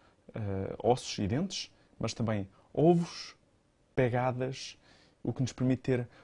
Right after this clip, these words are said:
uma, uma excelente percepção, uma excelente janela para o Jurássico Superior. E, e aqui podemos fazê-lo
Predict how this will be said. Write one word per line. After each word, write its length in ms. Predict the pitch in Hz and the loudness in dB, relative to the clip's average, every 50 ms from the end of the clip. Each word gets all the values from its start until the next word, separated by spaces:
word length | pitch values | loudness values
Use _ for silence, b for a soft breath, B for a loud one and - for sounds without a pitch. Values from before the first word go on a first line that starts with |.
| B _ - | B _ -6
uma, 500 | - 123 127 123 120 120 113 110 110 - - | -2 0 2 2 2 2 0 -2 -4 -4 -2
uma 200 | - 123 117 117 | -2 -2 0 -2
excelente 480 | 107 - - - - 165 160 151 - | -2 -4 -6 -2 0 0 0 0 -2
percepção, 760 | - - - - - 147 135 - - - 143 143 147 147 143 139 b b b b b b b b b _ _ _ _ _ - _ | -4 -10 -10 -6 -4 -4 -4 -4 -2 -2 -2 0 0 -2 -4 -6 b b b b b b b b b _ _ _ _ _ -10 _
uma 160 | - 123 120 | -2 -2 -2
excelente 400 | 117 - - - 143 139 135 - - | -2 -2 -4 -2 0 0 0 -2 -4
janela 640 | - 123 131 135 135 139 139 143 143 139 139 143 139 b b b b b b _ _ _ _ _ _ _ _ _ _ _ | 0 2 4 4 4 4 4 2 2 0 0 -2 -6 b b b b b b _ _ _ _ _ _ _ _ _ _ _
para 300 | - 131 127 127 117 113 - | 0 2 2 2 2 0 -2
o 220 | - - 120 117 | -2 -2 0 0
Jurássico 760 | 113 107 123 120 120 113 - - - 120 - - - 113 110 107 | 0 0 2 2 2 0 -2 -4 -6 -6 -4 -2 0 0 0 -2
Superior. 520 | 117 - - 117 - - 110 98 92 90 92 - b b b b b b b b _ | -4 -6 -6 -6 -2 -2 0 0 0 -2 -4 -10 b b b b b b b b _
E, 280 | - 110 107 107 107 - | -2 0 0 0 0 -2
e 160 | - - 113 110 | -2 -2 -2 -2
aqui 400 | 104 - - - 156 170 185 180 - _ _ _ | -2 -2 0 0 0 0 0 -2 -8 _ _ _
podemos 300 | - - 135 123 120 113 | -6 -2 -2 -2 -2 -4
fazê-lo 520 | - - - 117 107 123 127 131 135 143 | -6 -6 -6 0 2 2 2 2 0 -4